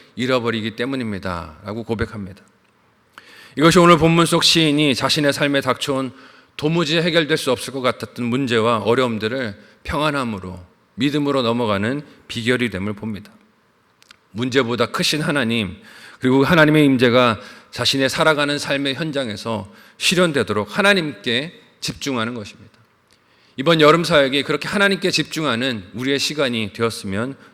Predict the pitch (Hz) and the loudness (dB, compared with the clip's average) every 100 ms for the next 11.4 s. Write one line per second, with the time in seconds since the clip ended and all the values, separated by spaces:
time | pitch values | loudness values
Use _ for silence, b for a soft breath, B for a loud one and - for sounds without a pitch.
0 | b - 139 - 104 80 - _ _ _ | b -6 -6 -6 -10 -16 -20 _ _ _
1 | _ _ b b b b - 170 160 165 | _ _ b b b b 6 6 8 6
2 | 165 160 156 147 151 156 - 151 151 151 | 8 6 6 6 4 4 2 2 2 0
3 | 143 143 123 127 127 107 B B 156 147 | 2 4 2 0 -2 -6 B B -4 -2
4 | 143 143 123 127 120 104 98 95 120 117 | 0 -2 -2 -4 -4 -6 -6 -4 -2 -2
5 | 113 95 101 113 180 - b b b - | -4 -6 -6 -6 -6 -14 b b b -8
6 | 135 139 131 139 117 160 156 147 120 120 | -4 -2 -2 -4 -2 -2 -2 -4 -4 -6
7 | 139 190 - 104 110 117 - 156 160 147 | -8 -8 -8 -6 -4 -4 -4 -6 -4 -2
8 | 135 120 120 110 101 101 120 131 - B | 0 -2 -2 -4 -6 -6 -6 -6 -10 B
9 | B B 120 123 - 135 127 - 101 95 | B B -2 0 0 -2 -2 -4 -6 -4
10 | 107 135 - - 107 104 92 92 95 110 | -4 -6 -10 -10 -6 -4 -4 -6 -6 -8
11 | 104 - 85 - | -10 -16 -20 -20